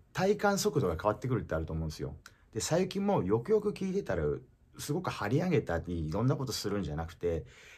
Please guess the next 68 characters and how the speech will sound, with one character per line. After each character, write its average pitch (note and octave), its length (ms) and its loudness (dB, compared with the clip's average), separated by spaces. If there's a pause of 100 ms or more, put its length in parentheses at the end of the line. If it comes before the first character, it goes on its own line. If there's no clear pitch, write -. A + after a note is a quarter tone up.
(140)
体 A#3 400 0
感 A3 240 0
で A3+ 100 4
す - 140 2
ご F3+ 140 2
く B2+ 100 -2
そ A2+ 140 -2
の G2+ 80 -2
環 C3+ 300 0
境 C#3 160 2
と C#3 100 -2
か A2 100 -2
チ - 240 0
ー E3 80 2
ム C3 80 4
の F2+ 120 0
中 F2 260 -2
で、 F#2 300 2 (440)
あ、 - 280 4 (140)
鳴 C#3+ 160 2
っ - 60 -6
て - 180 -2
ん F#3 60 4
な、 G3 80 2
効 - 120 -8
い F#3+ 100 -2
て G3 100 2
ん F#3 80 4
な F#3 100 4
っ F#3 40 -8
て - 80 0
い C#3+ 40 4
う C3+ 40 2
と D3+ 60 -4
こ E3+ 100 -4
ろ D#3+ 100 -2
で、 D#3 300 4 (720)
別 A2+ 200 0
格 C3 200 4
に G#2+ 80 6
見 F#2 80 2
せ F2 120 0
て E2+ 120 -6
い E2+ 40 -6
く - 120 -12
と D#2+ 120 -2
い D#2 160 0
う。 D#2 80 -4 (480)
で、 A#2 120 -2
実 F#3 260 0
際 A#3+ 380 2
別 F#3+ 160 6
格 - 180 2
か F#3+ 140 0
ど F#3 100 0
う E3+ 40 0
か G#2+ 100 2
と D#2+ 100 -6
い D2+ 40 -2
っ - 20 -10
た - 180 -6
ら、 E2 180 -4
別 G3 280 10
格 B3+ 240 2
な D3 160 6
ん F3+ 100 4
だ D#2 140 0
が、 A#2 280 4